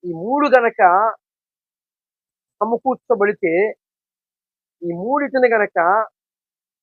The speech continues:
మనము సిద్ధపరచుకుంటే ఇక మనకి తిరుగు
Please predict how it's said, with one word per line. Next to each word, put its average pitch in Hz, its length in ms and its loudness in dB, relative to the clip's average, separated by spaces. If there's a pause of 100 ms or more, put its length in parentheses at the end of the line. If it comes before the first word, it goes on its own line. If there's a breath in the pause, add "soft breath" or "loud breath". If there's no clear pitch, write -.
(120)
మనము 185 320 -2 (3500)
సిద్ధపరచుకుంటే 214 920 0 (1600)
ఇక 196 120 -8
మనకి 185 260 0
తిరుగు 233 400 -6